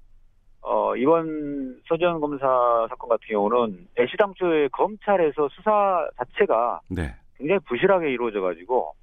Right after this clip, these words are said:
Speaker 1: 가장 중요한 뭐 압수수색 같은 것도 제대로 이루어지지 못하고
Speaker 2: 네.
Speaker 1: 그리고 근본적으로는 아-, 안태근 국장이 전에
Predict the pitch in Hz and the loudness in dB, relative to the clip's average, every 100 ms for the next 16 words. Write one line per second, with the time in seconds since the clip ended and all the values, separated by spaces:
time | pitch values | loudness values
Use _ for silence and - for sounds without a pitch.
0 | _ - - - - - - - - 175 | _ -20 -20 -20 -20 -20 -20 -6 0 0
1 | 208 - 165 185 165 139 113 104 156 143 | 0 -4 0 2 2 2 0 0 -4 -4
2 | 139 - 123 - 110 104 _ - 90 95 | -4 -2 -6 -6 -4 -4 _ -4 0 4
3 | 104 85 - _ - _ - 117 127 110 | 4 0 -4 _ -20 _ -2 2 2 4
4 | 123 110 98 - 117 107 85 92 80 80 | 0 -2 -8 -6 -6 -4 0 0 0 -4
5 | 85 67 60 - 143 156 131 - - 180 | -4 -4 -10 -6 2 4 4 0 -4 -2
6 | 226 190 156 135 123 139 117 90 - - | -2 0 -2 -2 -2 -4 -6 -6 -8 -10
7 | - - - - _ _ - - - - | -18 -20 -20 -20 _ _ -20 -20 -20 -4
8 | 101 117 185 170 165 147 135 120 - - | -4 0 0 0 0 -2 -6 -8 -12 -10
9 | - 117 123 117 110 123 117 | -2 0 -2 -2 0 2 2